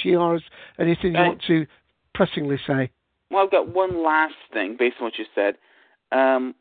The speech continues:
Speaker 2: we have seen a monster in the Stephen Moffat era where the suit tried to eat and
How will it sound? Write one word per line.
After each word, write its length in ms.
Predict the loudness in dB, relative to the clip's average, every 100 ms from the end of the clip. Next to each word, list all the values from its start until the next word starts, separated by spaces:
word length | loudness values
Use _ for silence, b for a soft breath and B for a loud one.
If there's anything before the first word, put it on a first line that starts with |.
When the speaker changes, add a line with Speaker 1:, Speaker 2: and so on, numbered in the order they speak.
| -8
Speaker 2:
we 200 | -4 -4
have 400 | -6 -4 -2 -4 -8 -8
seen 340 | -6 -4 -6 -6
a 60 |
monster 640 | -4 -2 -2 -4 -8 -6 -4
in 240 | -6 -8
the 80 | -10 -8
Stephen 320 | -6 -6 -2
Moffat 360 | 0 0 -2 -6
era 380 | -4 -2 -4 -6 -14 b b b -10
where 260 | 0 0 0
the 120 | -6 -14 -16 -8
suit 220 | -8 -8 -16 -20 -20 -20 -16 -2
tried 340 | 0 0 -2 -10
to 380 | -20 -20 -14 -8
eat 180 | -8 -10 -16
and 120 | -14